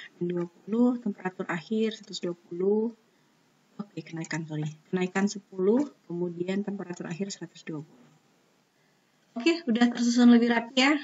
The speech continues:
Nah, tapi ini perlu digeser sedikit nih, Creamore ini. Mari kita coba perbaiki. Ini udah jauh lebih <laughs> bagus hasil keluaran kita.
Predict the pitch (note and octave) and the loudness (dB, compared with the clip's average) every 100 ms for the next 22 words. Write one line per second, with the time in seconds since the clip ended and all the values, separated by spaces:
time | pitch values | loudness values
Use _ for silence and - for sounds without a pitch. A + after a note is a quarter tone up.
0 | - G3 F#3+ F3+ - A3+ A3 G3+ G3 F#3 | -6 0 2 2 0 2 2 4 4 4
1 | F#3 - F#3+ - F3+ - - E3 - - | 2 0 -2 -4 -6 -4 -4 -6 -8 -6
2 | E3+ E3 E3 E3 E3 D#3+ D#3 B2+ D3 D#3+ | -4 -4 -4 -4 -8 -10 -12 -10 -10 -10
3 | E3+ E3 D3 D#3 - D#3 E3 A#3+ - G2 | -14 -10 -10 -10 -10 -10 -8 -10 -8 -8
4 | F2 F#3 D#3+ A2+ E2+ - _ _ E3 E3+ | -4 -4 -4 -6 -6 -10 _ _ -8 -2
5 | F3 E3+ - D#3 D#3+ F#3+ - D3+ D#3 D3+ | -2 -2 -4 -4 4 6 6 2 -6 -6
6 | C#3+ D3 D3+ D3 D#3 - E3 | -6 -4 -4 -6 -6 -8 -8